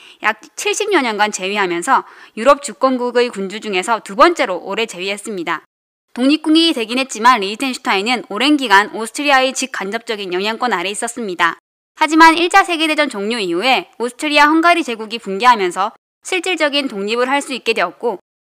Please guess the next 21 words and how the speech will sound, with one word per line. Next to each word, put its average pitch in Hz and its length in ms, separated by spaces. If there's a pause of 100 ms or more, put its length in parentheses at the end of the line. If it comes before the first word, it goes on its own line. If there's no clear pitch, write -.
(120)
천구백이십일 233 960
년 196 200 (200)
신헌법을 349 540
제정하고 214 600
입헌 - 320
군주제를 208 520
채택했습니다. 269 840 (480)
천구백이십사 320 840
년 220 240
스위스와 320 540
관세 208 320
동맹을 208 340
체결함으로써 240 960
스위스 339 380
화폐인 247 520
스위스 302 380
프랑을 240 460 (180)
리히텐슈타인의 254 800
공식 208 360
화폐로 240 380
받아들였습니다. 214 880